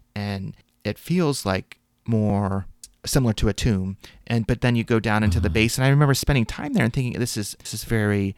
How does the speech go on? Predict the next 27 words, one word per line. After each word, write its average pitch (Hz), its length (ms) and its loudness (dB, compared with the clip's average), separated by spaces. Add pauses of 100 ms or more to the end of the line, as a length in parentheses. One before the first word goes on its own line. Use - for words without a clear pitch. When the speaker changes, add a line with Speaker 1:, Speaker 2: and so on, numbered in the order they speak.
(180)
Speaker 1:
heavy 147 720 2
and 101 180 -4
serious." 120 640 0 (300)
And 151 100 2
then 214 140 0
I 262 60 0
went 190 180 -2
to 147 80 -6
the 120 80 0
Garden 165 420 0 (100)
Tomb, 104 460 -2 (300)
which 117 200 2
is 117 120 -4
another 123 340 2
place 110 240 6
Speaker 2:
Yeah. 92 40 0
Speaker 1:
that - 120 -4
commemorates 101 560 -4
his 101 140 -8
burial 98 260 -8
place, - 320 -12
and 117 240 -4
it's - 320 -10
full 180 320 -6
of 113 140 -2
beautiful 156 420 0
flowers, 147 760 0